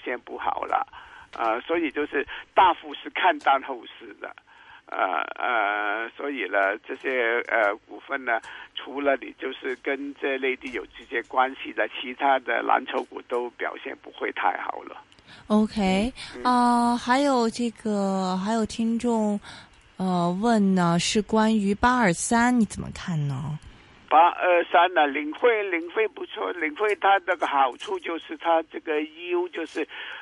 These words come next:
Speaker 1: 呃，呃，就是股息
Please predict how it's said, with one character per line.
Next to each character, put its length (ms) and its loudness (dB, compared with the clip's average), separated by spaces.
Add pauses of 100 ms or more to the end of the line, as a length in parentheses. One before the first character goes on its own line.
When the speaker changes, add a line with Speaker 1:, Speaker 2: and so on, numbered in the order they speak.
(120)
Speaker 1:
呃， 360 4 (240)
呃， 400 0
就 140 -8
是 180 -4
股 320 -14
息 400 -6